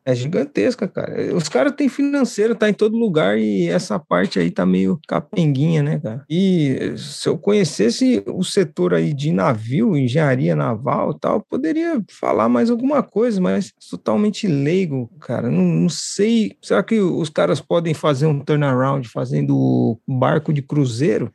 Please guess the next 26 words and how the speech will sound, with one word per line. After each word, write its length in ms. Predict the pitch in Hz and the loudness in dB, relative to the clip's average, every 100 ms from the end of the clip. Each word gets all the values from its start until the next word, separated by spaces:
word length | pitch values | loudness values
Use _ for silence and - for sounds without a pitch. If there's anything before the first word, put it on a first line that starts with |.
| - | -10
Será 260 | - 143 151 | -2 0 0
que 140 | 170 | 0
aí 200 | 156 156 | 2 4
eles 220 | 156 160 | 2 0
constroem 460 | - 165 - 160 160 | -2 -4 -2 0 0
o 40 | |
próprio 420 | 151 156 160 156 143 | 0 0 0 -2 -2
cruzeiro 640 | 151 151 139 117 151 139 | 0 0 0 0 0 0
deles 360 | 127 156 165 120 | 0 0 0 -2
lá, 180 | 135 156 | -2 -2
o 60 | |
cruzeiro 400 | 139 131 117 143 | -2 -2 0 0
da 120 | 139 | 2
Mitsui, 640 | 139 139 - - 156 190 147 | 0 -2 -4 -6 0 2 2
dá 180 | 127 139 | 2 2
um 120 | 123 | 2
rolê 380 | 151 139 147 196 | 0 0 0 0
no 80 | |
Mar 180 | 170 147 | 0 0
do 100 | 147 | 0
Japão? 460 | 127 120 - 170 190 | 0 -2 -2 -2 -2
Será 240 | 147 147 | 0 -2
que 100 | 151 | -2
isso 140 | 156 160 | -4 0
aí 100 | 143 | 0
recuperaria 960 | 151 147 - 151 135 120 139 208 147 | 0 -4 -4 0 0 0 0 2 0